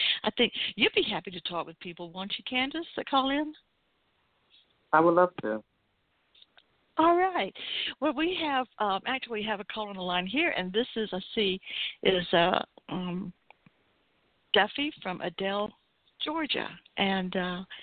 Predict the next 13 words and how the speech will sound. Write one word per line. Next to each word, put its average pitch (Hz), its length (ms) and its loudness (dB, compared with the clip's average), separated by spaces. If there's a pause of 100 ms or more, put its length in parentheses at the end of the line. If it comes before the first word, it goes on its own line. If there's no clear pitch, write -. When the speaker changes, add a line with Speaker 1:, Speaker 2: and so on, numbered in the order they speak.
(340)
Speaker 1:
Duffy, 254 320 2
welcome 226 340 0
back 240 200 4
to 226 60 -8
Madame 226 300 4
Perry's 214 400 -2
Salon. 202 440 -2
You're 214 200 -6
certainly 214 360 -2
a 190 60 -4
regular, 190 440 -2 (560)
uh, 180 220 10
listener 202 580 0